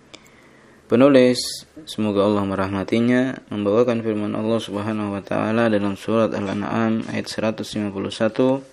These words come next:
wa qawluhu, "Qul ta'ala wa atlu ma harrama rabbukum alaikum alla tusyriku bihi syai'a."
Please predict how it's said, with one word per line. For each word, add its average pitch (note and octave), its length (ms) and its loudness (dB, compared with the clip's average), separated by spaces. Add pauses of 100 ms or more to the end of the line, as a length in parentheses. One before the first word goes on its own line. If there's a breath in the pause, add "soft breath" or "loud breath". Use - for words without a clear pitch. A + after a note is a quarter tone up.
(960 loud breath)
wa G#2+ 160 0
qawluhu, C3 800 4
"Qul A2+ 240 2
ta'ala B2+ 560 4
wa A#2 160 2
atlu A2+ 320 0
ma G#2+ 240 0
harrama A2 480 2
rabbukum G#2+ 560 0
alaikum A#2+ 720 0
alla G#2 560 2
tusyriku G#2 640 -4
bihi G#2 640 -2
syai'a." F2+ 800 -6